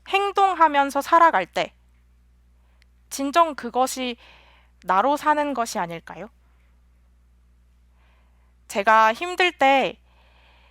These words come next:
저를 다시 일어설 수 있게 도와주었던 마법의 문장이 있습니다. "Everything is happening for you, not to you." 진아영 교수님의 번역에 따르면,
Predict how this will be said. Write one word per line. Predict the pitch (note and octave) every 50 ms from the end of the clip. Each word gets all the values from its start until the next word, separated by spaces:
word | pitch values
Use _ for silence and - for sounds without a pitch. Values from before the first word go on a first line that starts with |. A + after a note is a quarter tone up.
| _ _ _ _ _ _ _ -
저를 | - - A3 G#3 G#3+ G#3
다시 | - - G3 F#3+ - - A3+ A3 A3 G#3+ G#3+ G3+ - - _ _ _ _ -
일어설 | - A3 A3 A#3 A#3+ C4 C4 B3+
수 | - - A3
있게 | G3+ F3+ - - F#3+
도와주었던 | - - G3+ G3 G3+ - F#3+ F3 F3 _ - A#3 C#4+ D#4 - _ _ _ _ -
마법의 | A3 F3+ F3 F3+ - G3+ G3 G#3+ G#3
문장이 | F#3+ G3+ G#3 G3+ F#3+ A3 A3+ A3+ A3+
있습니다. | A3+ - - - F#3 E3 D#3 - D3 - - _ _ _ _ _ _ _ _ _ _ _ _ _ _ _ _ _ _ _ _ _ -
"Everything | G#3+ G#3+ G#3+ - B3+ C4 B3 - - F4 F#4 G4 G#4 - _ _ _ _ _ _ - -
is | A3 A3+ A3 - B3+
happening | B3 - - C4 C4 C#4+ D#4+ F4 F#4+ _ _ _ _ _ _ _ _ _ _ _
for | - A#3+ A#3
you, | A3 A3+ A#3 F#3 D#3+ - _ _ _ _ _ _ _ _ _ _ _ _ _ _ _ _ _ _ _ _ _ _ _ -
not | G#3+ A#3 C4+ - _ _ -
to | - - D4+
you." | C4+ A3 E3 E3 - _ _ _ _ _ _ _ _ _ _ _ _ _ _ _ _ _ _ _ _ _ _ _ _ _ _ _ _ _ _ _ _ _ _ _ _ _ _ -
진아영 | - - A#3 A3 A3+ A#3 B3 B3 A#3+
교수님의 | A#3+ A#3 - A#3+ A#3 A3 G#3+ G#3+ G#3 G3+
번역에 | - G#3 G3 G3 G3+ G3 G#3
따르면, | - A3 A3+ A3 A3 G3+ F3+ A3+